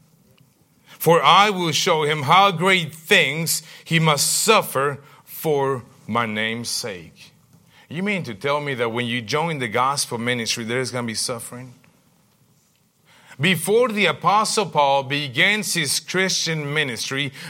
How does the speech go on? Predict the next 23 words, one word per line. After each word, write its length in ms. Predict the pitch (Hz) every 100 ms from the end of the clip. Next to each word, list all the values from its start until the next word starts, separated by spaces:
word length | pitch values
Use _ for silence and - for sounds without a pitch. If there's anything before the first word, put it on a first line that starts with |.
| 117
God 300 | 147 180 208
is 160 | 180 175
outlining 1000 | 151 190 190 180 165 120 98 104 131 127 - -
that 220 | 131 123
there 200 | 120 180
is 180 | 190 139
gonna 160 | 170 156
be 140 | 135
suffering 580 | - - 175 147 135 127
as 260 | 127 123 143
he 140 | 135
goes 460 | 127 151 175 170 - - -
and 380 | 131 127 120
preaches 480 | - 185 147 147 120
the 80 | 120
gospel 540 | 117 147 165 - 147
to 160 | 110 123
kings, 520 | 107 156 170 180 - - - -
to 120 | 127
Gentiles, 760 | 117 165 170 165 165 170 165 -
to 80 | 131
the 140 | 120
Jews, 580 | 107 151 185 165 -